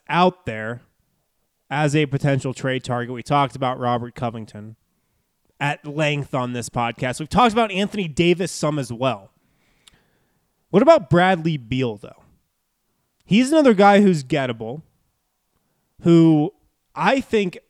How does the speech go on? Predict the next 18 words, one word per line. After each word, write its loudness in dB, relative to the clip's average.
added -2
to -12
this -4
current -4
core, -6
even 0
with -2
who 0
you 0
would -4
have -4
to -14
give -8
up -8
to -20
get -12
him, -16
would -2